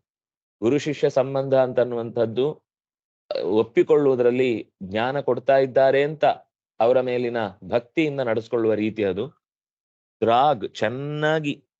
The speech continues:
ಉಪಾಧ್ಯಾಯರನ್ನ ಸೇವಿಸಿದ. ವಿಶ್ವೇಭ್ಯೋ ವೇಗದೂರ ಪ್ಲವನ ವಿಧಿ ನಿಯುದ್ಧಾದಿ ವೀರ್ಯಾತಿಶಾಯಿ. ಓಟ, ಈಜಾಟ, ತೋಳಿನ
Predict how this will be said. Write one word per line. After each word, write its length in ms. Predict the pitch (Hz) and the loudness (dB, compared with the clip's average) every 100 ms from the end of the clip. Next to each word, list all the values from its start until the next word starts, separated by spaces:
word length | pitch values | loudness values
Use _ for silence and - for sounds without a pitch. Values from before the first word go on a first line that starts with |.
| _ _ _ _ _ _ _ _ _ _ _ _ _ - | _ _ _ _ _ _ _ _ _ _ _ _ _ -6
ಉಪಾಧ್ಯಾಯರನ್ನ 880 | 117 147 143 127 123 131 120 117 127 | 0 2 2 0 0 0 0 -4 -4
ಸೇವಿಸಿದ. 520 | 147 139 127 110 92 98 _ _ _ _ _ - | -2 -2 -4 -8 -10 -10 _ _ _ _ _ -10
ವಿಶ್ವೇಭ್ಯೋ 960 | 117 131 - 165 170 151 - 170 170 | -6 -4 -2 0 0 -2 -2 0 2
ವೇಗದೂರ 640 | 156 151 156 151 156 156 147 | 2 2 4 2 0 0 -2
ಪ್ಲವನ 460 | - 139 139 147 | 0 0 2 0
ವಿಧಿ 260 | 143 127 143 | -4 -4 -6
ನಿಯುದ್ಧಾದಿ 680 | 139 143 120 120 135 135 131 | -2 -4 -2 0 2 2 -2
ವೀರ್ಯಾತಿಶಾಯಿ. 1300 | 120 131 131 131 143 - 120 113 117 127 113 - _ _ 110 - _ _ _ _ _ _ _ _ _ - | -4 0 2 2 -2 -2 0 0 -2 -4 -4 -10 _ _ -16 -16 _ _ _ _ _ _ _ _ _ -2
ಓಟ, 280 | 131 131 107 107 104 - _ _ _ _ _ _ _ _ _ | 0 2 2 2 0 -6 _ _ _ _ _ _ _ _ _
ಈಜಾಟ, 500 | 113 139 123 107 92 101 98 98 - _ _ _ _ _ _ _ _ _ _ - | -4 -2 0 0 0 0 0 -2 -6 _ _ _ _ _ _ _ _ _ _ -2
ತೋಳಿನ 400 | 127 139 135 | 0 2 0